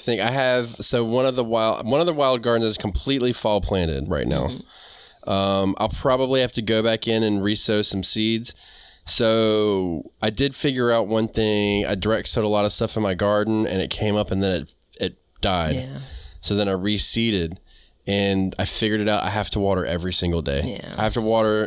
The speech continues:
Speaker 1: in the day and the evening right now because it's, like, right today it's ninety-six degrees. So,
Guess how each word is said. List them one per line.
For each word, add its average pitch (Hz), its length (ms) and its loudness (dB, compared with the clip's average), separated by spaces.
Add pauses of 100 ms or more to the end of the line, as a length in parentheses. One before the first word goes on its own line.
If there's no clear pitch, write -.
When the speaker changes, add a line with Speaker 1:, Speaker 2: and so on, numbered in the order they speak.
Speaker 1:
in 104 140 0
the 98 60 2
day 113 540 0 (180)
and 98 160 0
the 101 60 0
evening 87 520 -2 (100)
right 87 180 0
now 87 140 -2
because 92 320 -4
it's, 71 160 -4 (180)
like, 98 240 -2
right 95 300 -2
today 104 220 0
it's 92 120 -4
ninety-six 92 500 0
degrees. 80 540 -2 (920)
So, 98 640 2